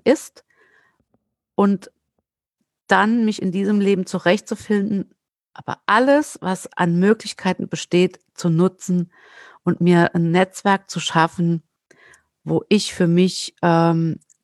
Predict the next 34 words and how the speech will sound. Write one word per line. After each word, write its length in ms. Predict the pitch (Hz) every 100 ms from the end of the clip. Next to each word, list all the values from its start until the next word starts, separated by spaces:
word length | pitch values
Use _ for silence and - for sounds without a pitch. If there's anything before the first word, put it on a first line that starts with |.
| _ _ _ _ _ _ _ _ _ - -
äh, 300 | - 165 165 - 151 - _ _ -
trotzdem 760 | - 208 - - 220 208 196 _ -
der, 220 | 170 165
trotz 320 | - 190 -
der 180 | 180 -
Anspannung 640 | 190 220 - 180 170 170
und 140 | 165 160
trotz 300 | - 175 -
der 200 | 180 165 -
Angst 360 | 185 202 180
und 120 | -
der 180 | 175 165
Sorge, 500 | 156 170 185 165 160 - - - - - 165 -
diese 340 | 175 - - -
Angst 360 | - 220 226 165
und 160 | 175
diese 220 | 170 165
Sorge, 500 | 156 185 208 214 185
die 160 | 160 170
man 240 | 165 160 -
jeden 480 | 175 208 233 220
Tag 400 | - - 196 190
hat, 140 | 180 -
du 80 | 170
hast 180 | 180
ja 60 | 190
jeden 500 | 180 175 226 262 277
Tag 340 | - 202 208 -
Angst 340 | 175 180 - _ _ _ - - _ -
um 140 | 185
dein 280 | 175 170 160
Kind, 360 | - 196 208 160
was 200 | 175 -
passiert, 720 | - 151 - 180 196 196